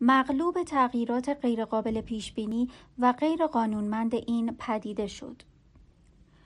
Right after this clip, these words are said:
اما بدون تردید بهترین قسمت گفتار دربارهٔ روش مقدمهٔ نسبتاً کوتاه آن است. این مقدمه خطوط اصلی تفکرات وی را که جریان فلسفه را دگرگون کرد، ترسیم می‌کند.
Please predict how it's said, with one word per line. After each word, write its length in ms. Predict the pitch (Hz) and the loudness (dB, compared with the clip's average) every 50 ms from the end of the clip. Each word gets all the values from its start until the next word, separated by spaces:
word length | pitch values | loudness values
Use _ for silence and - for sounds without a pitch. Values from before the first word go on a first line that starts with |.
| - _ _ _ _ _ _ _ _ _ - | -20 _ _ _ _ _ _ _ _ _ 6
اما 280 | 339 349 349 349 349 | 8 8 8 8 6
بدون 380 | 339 311 285 269 262 254 254 240 | 6 6 4 6 4 4 4 2
تردید 720 | - 247 247 247 240 233 233 254 262 269 262 - - - 226 | 2 2 2 2 2 2 0 0 0 2 2 0 0 2 4
بهترین 560 | 269 262 - - - 254 254 254 262 254 254 | 4 4 4 2 0 2 2 4 4 2 2
قسمت 540 | 254 254 247 254 - 294 320 311 349 339 - | 2 0 -2 0 0 0 2 2 0 0 0
گفتار 560 | 262 220 220 - - 233 220 220 214 - - | 0 0 0 0 0 0 0 0 0 -2 -2
دربارهٔ 600 | - 226 220 220 220 - 220 220 226 226 233 226 | 0 0 0 0 0 0 -2 -2 -2 -2 -2 0
روش 480 | 226 233 233 226 254 269 285 285 - - - - - - - - | 0 0 0 2 2 2 0 0 -2 -8 -18 -20 -20 -20 -2 4
مقدمهٔ 680 | - 277 269 277 277 277 269 294 285 285 320 339 349 | 4 6 6 6 4 4 4 4 4 4 4 4 4
نسبتاً 560 | 339 302 254 240 - - 240 233 254 233 226 226 | 4 4 4 2 0 -2 -4 -2 0 -2 -2 -2
کوتاه 500 | 226 - 233 220 - 277 269 233 233 196 | -4 -4 -4 -2 0 0 0 0 0 -2
آن 220 | - 208 208 208 | -2 -4 -4 -6
است. 420 | 202 - 240 - - - - - - - - _ | -6 -8 -8 -10 -12 -14 -18 -20 -20 -20 -20 _
این 200 | - 220 233 226 | -4 0 2 2
مقدمه 580 | 226 233 220 226 233 233 233 226 233 285 320 320 330 - - - - | 4 6 6 6 6 4 4 4 6 6 6 4 2 -2 -14 -20 -20
خطوط 440 | - - - 294 285 - 349 339 - 370 - - | 0 4 4 4 4 2 0 0 0 0 0 0
اصلی 460 | - 254 262 254 - - 320 349 370 | -2 -2 -2 -2 -4 -2 -2 -2 -2
تفکرات 640 | 339 - 311 247 - 233 226 - 247 220 220 220 - 233 | -2 -2 -2 0 2 2 2 2 0 0 -2 -2 -2 -4
وی 280 | 214 208 220 226 247 | -4 -2 0 0 2
را 160 | 254 269 277 | 2 2 0
که 160 | 269 - 285 240 | 0 0 -2 0
جریان 500 | - 240 233 226 233 226 247 254 262 262 | 0 0 0 0 0 0 0 0 0 0
فلسفه 460 | 262 247 233 226 - 226 220 - 233 | 0 0 0 0 -2 -4 -4 -4 -4
را 120 | 226 220 | -4 -4
دگرگون 560 | 208 220 214 226 220 214 214 220 240 226 226 | -4 -4 -2 -2 -2 -2 -2 -2 -2 -4 -4
کرد، 400 | 233 262 269 277 285 277 - - - | -2 -2 0 0 0 -2 -4 -10 -10
ترسیم 440 | - 254 226 220 220 - - 226 196 | -6 -6 -4 -4 -6 -6 -8 -8 -6
می‌کند. 520 | 180 - - - - - - - 285 - | -8 -8 -10 -10 -10 -10 -10 -10 -12 -16